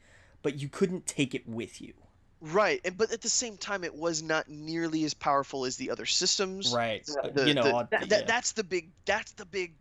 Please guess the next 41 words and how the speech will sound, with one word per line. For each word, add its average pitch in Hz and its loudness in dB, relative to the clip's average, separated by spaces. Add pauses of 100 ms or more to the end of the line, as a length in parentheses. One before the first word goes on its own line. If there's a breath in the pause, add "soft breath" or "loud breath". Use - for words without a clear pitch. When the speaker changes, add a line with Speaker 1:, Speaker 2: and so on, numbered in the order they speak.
(140)
Speaker 2:
that's 202 -4
the 202 -10
big 175 -4
problem, 160 0
is 131 -8
that 139 2
it - -4
wasn't 180 2
on 196 2
par, 151 4 (280 loud breath)
so - 0
third-party 156 2
developers 143 -2
didn't 135 -4
go 151 -8
near 160 2
it. - -4
On 139 4
top 165 0
of 160 -2
that, 151 2
it 123 -8
was 131 -14 (140)
a 139 -2
weird 139 -4
controller 131 -2
thing. - -6 (300 loud breath)
Where 147 4
Speaker 1:
Exactly. 175 2
Speaker 2:
this, 202 4 (720 soft breath)
the 170 2
controller 190 -2
that 175 0
I 151 4
saw 151 0
for 156 -8
the 131 -8
mock-up 131 -2 (1040)
could - 0
easily 160 0
be, 139 -4